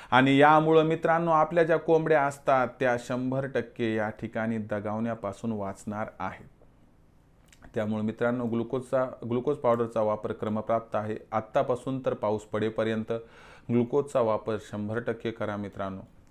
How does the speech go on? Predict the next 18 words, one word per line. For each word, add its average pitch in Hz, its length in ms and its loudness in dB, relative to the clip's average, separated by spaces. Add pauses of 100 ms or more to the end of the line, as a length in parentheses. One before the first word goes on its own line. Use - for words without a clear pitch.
आता 107 160 -4
ग्लुकोजचा 120 480 0
वापर 123 240 0
तुम्हाला 120 380 -4
कळाला 117 320 -2
का 107 220 -4
करायचा, 101 480 -8
किती 104 320 -8
करायचा. 98 480 -8 (460)
मग 127 180 0 (140)
फक्त 139 240 -2
उन्हाळ्यामध्ये 120 640 -2
ग्लुकोजचा 113 500 -4
वापर 107 320 -2
करून 113 320 -2
तुम्ही 131 280 -4
कोंबड्यावरती 127 760 0
येणाऱ्या 113 300 0